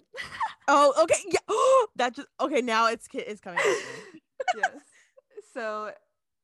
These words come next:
Speaker 1: I, like, yeah, just had to
Speaker 2: Yeah.
Speaker 1: just anything, if I do an episode and I don't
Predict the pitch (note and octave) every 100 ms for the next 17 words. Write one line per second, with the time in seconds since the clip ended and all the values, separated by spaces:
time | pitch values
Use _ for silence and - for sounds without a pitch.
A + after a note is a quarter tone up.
0 | _ _ _ _ _ G#3 G#3 G#3 _ _
1 | _ _ A3 A#3 A#3 _ F#3 C3+ D#3+ _
2 | _ F3+ G#3 A#3+ A#3 F#3 G3 D#3 D3+ _
3 | _ _ _ _ _ _ _ A3 C4 _
4 | A3+ C4+ F4 F#4 F4 E4 D4+ - A#3+ _
5 | A3 C4 G3 G#3+ A#3 - F#3+ G#3+ A#3+ A#3+
6 | A#3+ G3 F#3 F3+ E3+ E3+